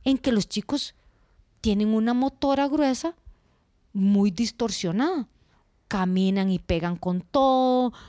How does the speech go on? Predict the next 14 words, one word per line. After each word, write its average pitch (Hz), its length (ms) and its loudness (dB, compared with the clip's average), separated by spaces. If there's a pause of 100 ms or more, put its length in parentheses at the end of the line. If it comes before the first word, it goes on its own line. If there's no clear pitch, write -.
(120)
no 208 180 0
se 190 160 -4
dan 175 220 -4
cuenta 254 460 -2
y 254 40 -2
botaron 170 560 -6
la 147 100 -8
mesa, 220 400 -4
botaron 180 560 -4
el 170 140 -2
ar-, 151 340 -6
el 170 160 -2
arreglo 233 720 0 (840)
y 208 400 0